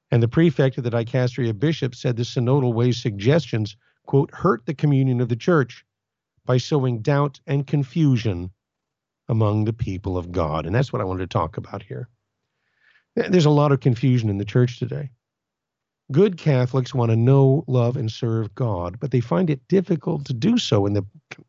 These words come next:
baffling circumstances.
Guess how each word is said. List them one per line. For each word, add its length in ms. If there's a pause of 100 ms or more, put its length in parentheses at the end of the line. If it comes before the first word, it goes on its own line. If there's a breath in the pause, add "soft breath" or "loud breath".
(140)
baffling 500 (2250)
circumstances. 680